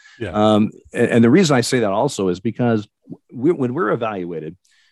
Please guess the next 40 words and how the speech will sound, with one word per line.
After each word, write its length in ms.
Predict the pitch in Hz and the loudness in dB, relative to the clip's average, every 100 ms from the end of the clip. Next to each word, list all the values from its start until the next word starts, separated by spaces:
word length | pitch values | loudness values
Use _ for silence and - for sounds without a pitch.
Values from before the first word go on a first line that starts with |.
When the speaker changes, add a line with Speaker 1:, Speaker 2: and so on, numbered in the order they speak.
| - | -8
Speaker 2:
uh, 180 | 92 90 | -2 2
we 140 | 98 180 | 4 6
don't 160 | 147 | 4
get 180 | 110 131 | 2 2
our 160 | 110 90 | 0 -2
evaluation 680 | 92 98 92 92 95 - | -4 -10 -8 -8 -10 -12
until 180 | 82 87 | -12 -12
usually 300 | 101 92 87 | -8 -6 -6
the 100 | 90 | -8
next 300 | 95 92 - | -8 -10 0
day, 180 | 113 101 | 2 2
because 480 | 80 92 104 95 - | -2 -8 -6 -6 -8
there's 340 | 113 85 95 95 | -14 -4 0 2
a-, 180 | 113 - | 0 0
an 100 | 92 | -2
actually, 640 | 107 123 - 101 98 85 - | -2 -2 -4 -2 -2 -4 -6
there's 220 | 95 85 | -6 -6
an 80 | 87 | -6
operator 560 | - 123 - 104 90 87 | -2 -2 0 0 0 -4
for 180 | - - | -8 -4
every 220 | 135 160 | 0 0
pitch 320 | - 131 - | 0 -4 -4
that 240 | 101 90 - | -4 -4 -6
the 80 | |
system 400 | - - - 107 | -10 -8 -6 -6
says 280 | 95 101 95 | -4 -4 -4
that 100 | - | -6
we 120 | 92 | -6
miss. 440 | 87 107 82 - - _ _ _ _ _ _ | -4 -4 -4 -8 -14 _ _ _ _ _ _
He 160 | 117 | 0
goes 300 | 123 123 104 | 4 4 4
in 220 | 107 98 - - | 0 -2 -6 -14
and, 360 | - 85 85 - | -10 -6 -6 -4
and 260 | 82 82 | -2 0
makes 200 | 90 107 | 2 0
sure 220 | - 113 98 | 0 0 0
the 100 | - | 0
high-low 460 | 110 110 101 101 | -2 -4 -2 -4
lines 420 | 98 85 85 80 - | -4 -6 -10 -14 -12
are 340 | 80 80 76 | -8 -6 -6